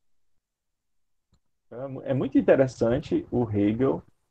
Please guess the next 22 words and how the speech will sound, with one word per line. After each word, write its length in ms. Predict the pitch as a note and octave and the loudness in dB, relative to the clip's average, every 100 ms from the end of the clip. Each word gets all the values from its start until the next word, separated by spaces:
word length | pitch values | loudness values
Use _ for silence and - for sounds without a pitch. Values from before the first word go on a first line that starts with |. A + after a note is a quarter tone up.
| _ _ _ | _ _ _
aqui 500 | G#2 G2 _ _ G2+ | -6 -6 _ _ -6
está 440 | G#2+ - A2+ A2 | -6 4 6 6
dando 400 | G#2+ G#2+ G#2+ A2+ | 4 0 0 0
nome 380 | A2+ G#2 A2+ C3+ | 0 2 2 2
aos 180 | A2+ G#2 | 2 0
bois, 400 | G2 F#2+ G#2 F3+ | 2 4 4 0
de 100 | A2 | -6
certa 340 | A#2 G#2+ G#2+ G2+ | -6 -6 -4 -4
forma, 500 | - F2+ G#2 D#3+ G#2+ | -2 2 2 2 -4
né, 280 | F#2+ G2+ A#2+ | -2 -2 0
e 280 | F2+ G2 | 0 0
está, 580 | A#2+ - - F2+ F2 B2 - _ _ _ - _ | -2 -6 -2 2 2 -2 -10 _ _ _ -20 _
é, 260 | - G2 G2 | -6 -2 -2
já 200 | G2 G#2 | 0 2
deixando 480 | G#2 A#2+ - B2+ F3 | 2 0 0 0 0
claro 760 | - A#2+ G#2+ B2 F3 B2+ F#2+ - _ _ _ _ _ | 2 6 10 10 10 6 -2 -10 _ _ _ _ _
um 140 | A2+ | -8
parecer 800 | A#2+ B2+ B2+ C#3+ - - A#2+ D#3 | 6 8 8 4 -2 2 4 4
sobre 360 | - C#3 C#3 C3 | 0 0 2 0
o 60 | |
seu 200 | B2 B2 | -2 -2
tempo. 680 | A#2 B2 G#2+ A#2+ D3+ B3 | -2 -6 -6 -6 -10 -16